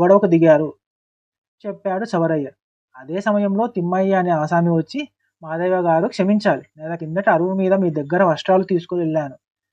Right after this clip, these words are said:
బాకీ త్వరగా తీర్చేద్దామని అనుకున్నాను, కానీ వేరే అవ-, అత్యవసర పని వల్ల కుదరలేదు.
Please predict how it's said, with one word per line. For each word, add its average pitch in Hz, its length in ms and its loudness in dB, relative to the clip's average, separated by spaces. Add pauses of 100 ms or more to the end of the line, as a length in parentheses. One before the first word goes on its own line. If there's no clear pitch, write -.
(120)
బాకీ 165 320 -10
త్వరగా 185 380 -2
తీర్చేద్దామని 170 680 0
అనుకున్నాను, 156 460 -4
కానీ 196 440 -4 (440)
వేరే 180 260 -4
అవ-, 185 140 0 (100)
అత్యవసర 185 440 -10
పని 170 200 -6
వల్ల 165 180 0
కుదరలేదు. 165 540 0